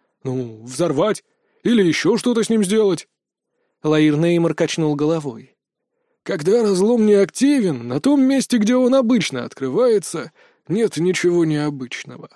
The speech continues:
Лес, трава, кусты, деревья — там не на что воздействовать, Лены.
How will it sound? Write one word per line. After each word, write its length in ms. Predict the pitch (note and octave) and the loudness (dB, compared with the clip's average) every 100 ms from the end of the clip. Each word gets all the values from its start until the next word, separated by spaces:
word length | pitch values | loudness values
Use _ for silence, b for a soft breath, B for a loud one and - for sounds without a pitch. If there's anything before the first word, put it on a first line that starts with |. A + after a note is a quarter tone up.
| _ _ _ _ _ | _ _ _ _ _
Лес, 560 | C3+ D3 G3+ F#3 G3 - | -2 0 2 2 0 -2
трава, 580 | D3+ D3 D3 G#3 F#3+ F3+ | -4 -2 0 2 2 0
кусты, 580 | - - - G#3 G#3 F#3+ | -2 -6 -2 0 0 0
деревья — 720 | E3 F#3 G#3 G3+ F3 F#3 F3 B B | 2 2 4 2 2 0 -2 B B
там 240 | - C4 B3+ | -2 0 2
не 200 | C#4 C#4+ | 0 2
на 100 | C4+ | 0
что 160 | - | 0
воздействовать, 800 | C4 B3+ A#3 C4+ A3+ - C#3 C#3+ | 2 2 2 0 0 -2 -4 -2
Лены. 520 | G3+ B3+ A3+ B2+ A#2 | 0 0 0 -2 -10